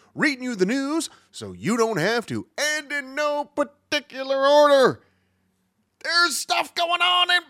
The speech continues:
Portland, Oregon, and it's a state of emergency. Yep, the Oregon Governor Tina Kotek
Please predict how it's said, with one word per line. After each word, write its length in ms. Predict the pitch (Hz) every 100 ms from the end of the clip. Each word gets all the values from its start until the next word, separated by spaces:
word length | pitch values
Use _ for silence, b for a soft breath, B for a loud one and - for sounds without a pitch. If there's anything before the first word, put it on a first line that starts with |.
| _
Portland, 500 | - 339 349 349 339
Oregon, 540 | 339 339 330 311 302 269
and 220 | 254 262
it's 180 | 262 -
a 80 |
state 540 | 247 - - - 170 151
of 100 | 139
emergency. 800 | 139 131 143 123 123 101 110 98
Yep, 240 | 101 240 -
the 140 | 165
Oregon 360 | 180 180 160 147
Governor 320 | 156 156 147
Tina 320 | - 160 170 - _ -
Kotek 720 | - 165 214 - 240 285 -